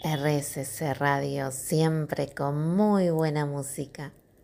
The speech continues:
Continuamos después de escuchar tan buena música aquí en Regresar al Amor con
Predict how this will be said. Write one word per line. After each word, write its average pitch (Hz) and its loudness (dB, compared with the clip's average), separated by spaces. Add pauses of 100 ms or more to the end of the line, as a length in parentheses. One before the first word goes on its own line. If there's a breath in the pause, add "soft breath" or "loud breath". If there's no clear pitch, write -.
(800)
Continuamos 180 4
después 175 -2
de 190 2
escuchar 175 -4
tan 208 2
buena 170 2
música 160 -2
aquí 165 0
en 156 0
Regresar 156 -2
al 160 0
Amor 156 -2 (960 loud breath)
con 165 0